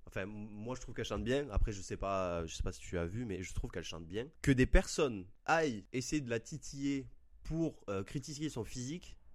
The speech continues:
Tu peux critiquer sa chanson à la limite, mais pourquoi critiquer son physique ? Genre,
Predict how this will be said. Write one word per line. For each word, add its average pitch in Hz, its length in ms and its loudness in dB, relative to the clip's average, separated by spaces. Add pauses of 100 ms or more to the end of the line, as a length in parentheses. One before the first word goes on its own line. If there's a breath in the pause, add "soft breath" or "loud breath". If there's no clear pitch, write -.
(180)
Tu - 120 -2
peux 247 120 4
critiquer 120 380 -6
sa 107 120 -4
chanson 104 320 -6
à 92 80 -2
la 90 100 -4
limite, 92 300 -8
mais 101 80 -4
pourquoi - 300 2
critiquer 123 480 -12
son 92 160 -12
physique ? 113 400 -16 (220)
Genre, 101 200 -2